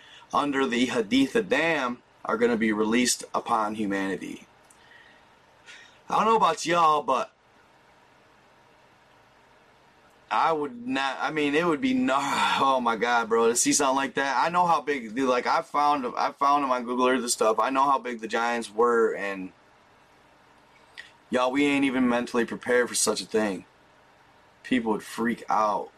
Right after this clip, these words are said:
Completely freak out.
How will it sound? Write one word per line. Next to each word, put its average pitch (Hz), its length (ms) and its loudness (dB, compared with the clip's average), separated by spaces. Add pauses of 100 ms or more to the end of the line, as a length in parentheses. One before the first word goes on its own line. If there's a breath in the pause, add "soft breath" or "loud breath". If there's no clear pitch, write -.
(1400)
Completely 110 680 -2
freak 98 320 -6
out. 85 300 -6